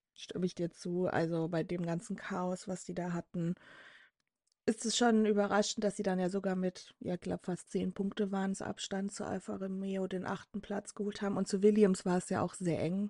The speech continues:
Also die beiden waren ja sehr dicht aneinander. Mal gucken, wie es dann nächste Saison läuft, wenn Tsunoda und Ricciardo dann hoffentlich die ganze Saison im Auto sitzen und da nicht so ein Hin und Her ist,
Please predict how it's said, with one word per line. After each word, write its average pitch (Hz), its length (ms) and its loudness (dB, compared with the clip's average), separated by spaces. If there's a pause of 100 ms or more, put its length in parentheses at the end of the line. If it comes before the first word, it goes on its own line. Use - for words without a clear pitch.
Also 185 200 -6
die 175 100 -6
beiden 170 320 -2
waren 170 160 -2
ja 165 80 -2
sehr 170 160 -4
dicht - 240 -6
aneinander. 180 580 -2 (960)
Mal 220 140 8
gucken, 220 340 4
wie 208 60 4
es 202 120 -2
dann 196 200 2
nächste 202 300 0
Saison 196 360 0
läuft, 190 320 -2
wenn 185 160 0
Tsunoda 185 460 2
und 180 80 2
Ricciardo 190 440 0
dann 180 200 2
hoffentlich 185 340 0
die - 100 -6
ganze 202 360 4
Saison 196 420 0
im 202 140 0
Auto 202 320 -2
sitzen 208 520 0
und 185 160 0
da 175 100 0
nicht 196 240 0
so 214 120 0
ein 202 80 2
Hin 202 220 2
und 202 200 -4
Her 202 220 0
ist, - 260 -2